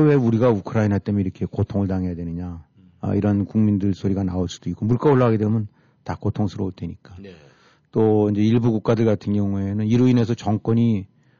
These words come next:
Speaker 1: 아, 이제 흔들릴 수도 있거든요. 그렇게 되고 나면은 뭐 그 나라 정치인들 입장으로 봐서는 우크라이나 지원이라는 대의 명분도 중요하지만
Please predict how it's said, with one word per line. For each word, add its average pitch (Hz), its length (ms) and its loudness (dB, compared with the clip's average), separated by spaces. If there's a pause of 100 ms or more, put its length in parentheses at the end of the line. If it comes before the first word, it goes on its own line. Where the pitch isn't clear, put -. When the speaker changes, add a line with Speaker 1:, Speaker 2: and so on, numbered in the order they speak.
(220)
Speaker 1:
아, 95 360 -2
이제 98 120 -6
흔들릴 156 400 2
수도 - 200 -8
있거든요. 92 760 -4 (180)
그렇게 110 220 -6
되고 107 160 0
나면은 104 480 0
뭐 90 240 -4 (180)
그 - 80 -2
나라 120 180 2
정치인들 110 480 0
입장으로 104 380 -4
봐서는 95 320 -6 (400)
우크라이나 120 540 2
지원이라는 117 640 2
대의 101 300 -2
명분도 104 500 -2
중요하지만 104 540 -4